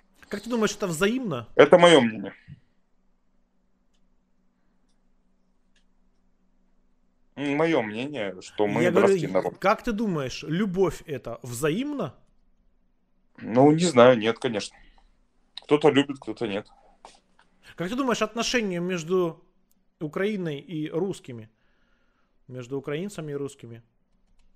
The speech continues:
Speaker 1: хорошие?
Speaker 2: Наверное, скорее всего, знаешь что, есть люди, которые любят, а есть люди, которые ненавидят. И больше тех, кто ненавидит.
Speaker 1: Хорошо. Ты считаешь, что у
Speaker 2: Вот и
Speaker 1: Украины
Speaker 2: все.
Speaker 1: нет шансов? Почему?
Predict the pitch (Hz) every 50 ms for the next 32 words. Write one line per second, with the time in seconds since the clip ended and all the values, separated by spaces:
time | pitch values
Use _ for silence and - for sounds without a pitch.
0 | _ _ _ _ _ _ - - 131 135 165 240 - - 269 214 151 - _ _
1 | _ _ _ _ _ _ _ _ _ _ _ _ _ _ _ _ _ _ _ _
2 | _ _ _ _ _ _ _ _ _ _ _ _ _ _ _ _ _ _ - 107
3 | 113 123 156 185 196 202 190 180 170 170 170 165 165 160 151 - - - 143 151
4 | 175 185 180 165 - - - 151 160 170 147 131 165 196 208 208 - - 117 110
5 | 104 107 123 143 135 - - - 127 147 175 170 143 135 - 135 131 - 135 127
6 | 127 147 208 214 165 135 - - - - 120 139 143 - - 135 165 151 135 -
7 | 147 123 - 123 113 110 110 107 110 113 107 104 98 101 92 - _ _ _ _
8 | _ _ _ _ - - - - - - - - - - - 107 131 131 120 123
9 | 175 175 151 156 131 - _ _ _ - - 185 196 - _ - 123 113 104 110
10 | 117 117 113 107 104 - - - - 151 151 139 - - - _ - 202 208 -
11 | 220 - 214 220 202 - - 190 185 180 - 185 196 214 208 196 180 175 180 196
12 | 185 - - 196 196 175 - 151 - - 180 - - - 175 156 147 151